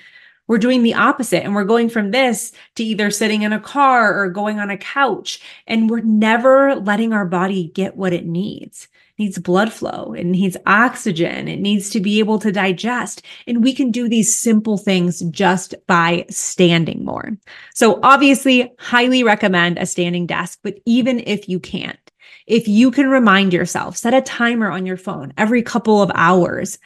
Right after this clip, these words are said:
every hour or two if you can, to just stand. Stand for ten minutes. If you're on a phone call and you're not on Zoom,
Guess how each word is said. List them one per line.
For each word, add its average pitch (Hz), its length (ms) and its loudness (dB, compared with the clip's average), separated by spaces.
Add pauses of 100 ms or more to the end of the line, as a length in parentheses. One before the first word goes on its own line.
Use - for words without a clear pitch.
(140)
every 240 600 2
hour 220 300 4
or 202 100 4
two 254 300 0
if 220 140 -2
you 185 100 0
can, 185 400 -6 (240)
to 226 80 -4
just 226 260 -2
stand. - 440 -6 (540)
Stand 254 340 -2
for 277 80 2
ten 226 260 -2
minutes. 196 240 -2
If 190 100 -4
you're 220 140 0
on 247 100 -2
a 240 60 -6
phone 226 300 -6
call 247 240 -6
and 202 160 -6
you're 214 120 -4
not 220 160 -4
on 208 180 -2
Zoom, 208 520 -4